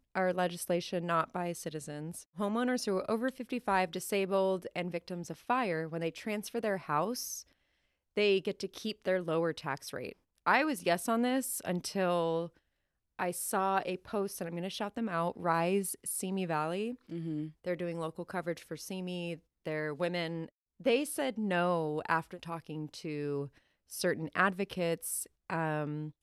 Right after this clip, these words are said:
Speaker 1: it will hurt communities of color.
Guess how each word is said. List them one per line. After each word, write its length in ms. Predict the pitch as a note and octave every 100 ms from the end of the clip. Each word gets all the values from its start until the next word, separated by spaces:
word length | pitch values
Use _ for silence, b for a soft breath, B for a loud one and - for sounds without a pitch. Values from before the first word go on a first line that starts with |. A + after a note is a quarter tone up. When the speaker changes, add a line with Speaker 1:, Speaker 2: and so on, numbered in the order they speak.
| _ _ -
Speaker 1:
it 180 | F3+
will 380 | E3+ F3+ D#3 D3+ E3+ -
hurt 320 | F3+ D#3 - _ _ _ _ _ -
communities 480 | F3+ E3+ E3+ F#3+ G3+
of 100 | A#3+
color. 360 | C4+ C4+ D#4